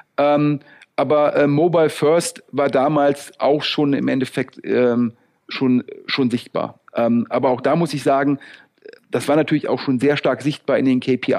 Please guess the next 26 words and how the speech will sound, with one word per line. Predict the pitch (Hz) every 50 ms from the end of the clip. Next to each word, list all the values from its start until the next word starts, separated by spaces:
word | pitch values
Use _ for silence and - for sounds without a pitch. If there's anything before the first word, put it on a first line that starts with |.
| 120 127 123
Is. | 107 - - - - _ - - - - - _ _ -
Ähm, | - 110 110 113 120 120 117 -
also | - 127 117 123 127
so | 120 131
einen, | 131 123 123 120 113 - - - _ _ _ _ _ -
so | 131
einen | 127 127 120 120 120 117 - - -
Mami-Kreisel | 127 123 127 151 190 190 165 - - 143 143 156 147 139 151 147 143 - - - - -
hat | 123 135 143
sich | - - 139 - - -
extrem | - - - - - - 147 180 196 160
schnell | - - 165 156
entwickelt. | 147 131 120 170 - - 214 202 190 185
Da | 156 127
konnte | - - 160 160 151 147
man | 135 127 127 127
sehen, | - 139 135 156 180 190 190 175 - - - - - - -
dass | 131 131 131 - - -
junge | - - 143 160 180 165
Mütter | 147 143 170 - - 180 180 175 170 165 - - - - _ _ -
sehr | 120 123 147 160 165
gerne | 139 143 160 160 165 156
die | 135 143
gebrauchten | 147 135 - - 135 156 165 - - - 131
Sachen | 117 151 147 - - 139
austauschen. | - - 131 165 175 - - - 185 185 190 190 - - 220 226 220